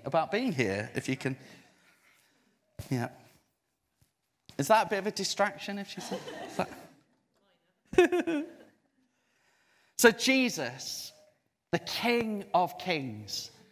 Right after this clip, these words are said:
God incarnate. Jesus is God. He's God made flesh. He's King, calls us friends. He calls you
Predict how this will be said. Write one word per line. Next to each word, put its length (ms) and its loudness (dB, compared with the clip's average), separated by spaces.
God 560 6
incarnate. 1120 0
Jesus 400 2
is 120 0
God. 500 2
He's 140 6
God 560 6
made 300 0
flesh. 720 -4
He's 180 2
King, 640 0
calls 280 0
us 140 -4
friends. 600 -8
He 80 -2
calls 360 2
you 460 2